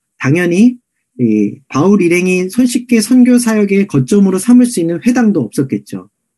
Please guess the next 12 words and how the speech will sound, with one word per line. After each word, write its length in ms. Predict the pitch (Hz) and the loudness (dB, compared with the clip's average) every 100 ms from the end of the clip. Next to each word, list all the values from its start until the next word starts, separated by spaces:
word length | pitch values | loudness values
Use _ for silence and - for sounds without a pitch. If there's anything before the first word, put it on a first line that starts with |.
| _ _ _ _ _ _ - - - - - - | _ _ _ _ _ _ -20 -20 -18 -18 -20 -8
게다가 340 | 170 202 226 | -4 -2 0
이 180 | 226 233 | 2 2
모든, 680 | 165 180 226 254 254 247 240 _ _ - | 2 0 2 2 4 2 0 _ _ -6
어, 240 | 139 139 | -2 0
열악한 460 | 143 202 240 247 247 | 0 0 0 2 2
조건들을 540 | 175 - 226 220 220 | 0 -2 0 2 2
이겨내고 800 | 185 151 208 208 160 165 240 311 | 0 0 2 2 0 0 0 -2
사역의 500 | - - 254 247 240 | -10 -4 0 2 0
활로를 720 | 220 269 240 208 226 208 104 | 0 2 2 2 2 2 -2
다시 280 | - 151 233 | -6 -2 0
만들어 380 | 156 135 151 214 | 2 0 2 0
나가기엔 840 | 160 135 156 143 135 160 127 92 | 0 0 -2 0 0 2 0 -2